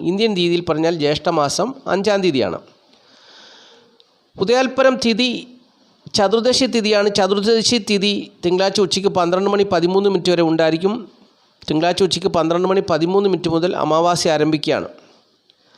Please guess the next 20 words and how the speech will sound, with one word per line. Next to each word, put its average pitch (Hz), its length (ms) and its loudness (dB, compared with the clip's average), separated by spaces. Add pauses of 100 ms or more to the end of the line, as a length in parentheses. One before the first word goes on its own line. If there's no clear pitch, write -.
(2250)
തിങ്കളാഴ്ച 254 380 0
ദിവസത്തെ 254 460 2
ഉദയാൽപരം 240 480 2
നക്ഷത്രം 226 400 0
ഭരണി 208 280 2
നക്ഷത്രമാണ്. 214 600 2
ഭരണി 202 300 2
നക്ഷത്രം 214 480 2
തിങ്കളാഴ്ച 196 340 0
രാവിലെ 196 220 4
എട്ട് 185 180 0
മണി 208 120 2
ഇരുപത്തഞ്ച് 190 420 0
മിനിറ്റ് 185 200 0
വരെ 180 140 2
ഉണ്ടായിരിക്കും. 160 680 2 (100)
കഴിഞ്ഞ 151 180 2
അധ്യായത്തിൽ 160 360 0 (100)
ഞാൻ 147 200 -2
പറഞ്ഞിരുന്നു. 139 480 0